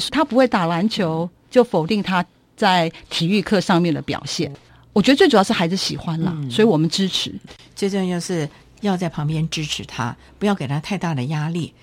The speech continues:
Speaker 2: 让他悠游的去学习，经营其中，找到其中的乐趣。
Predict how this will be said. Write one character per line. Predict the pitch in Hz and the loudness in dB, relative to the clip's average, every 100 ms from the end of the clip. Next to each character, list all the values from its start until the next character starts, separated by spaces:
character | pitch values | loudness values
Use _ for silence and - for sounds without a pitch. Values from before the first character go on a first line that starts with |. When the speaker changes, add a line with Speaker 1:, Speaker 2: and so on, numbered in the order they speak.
| - - | -20 -4
Speaker 2:
让 | 196 | 0
他 | 196 | 0
悠 | 185 240 262 | 0 2 4
游 | 220 151 | 2 0
的 | 160 165 | -4 -6
去 | - - 185 160 147 135 - - - | -6 -2 -2 0 -2 -4 -8 -20 -10
学 | - 165 196 | -4 -2 0
习， | 143 143 | -2 -2
经 | 160 196 | 0 0
营 | 147 135 | 0 0
其 | 143 123 | -2 -4
中， | 120 147 143 147 - - - | -2 0 0 -2 -8 -20 -8
找 | 135 | -6
到 | 165 160 | -4 -6
其 | - 143 | -6 -4
中 | 139 | -4
的 | 135 | -4
乐 | 139 135 | -6 -8
趣。 | - - | -8 -10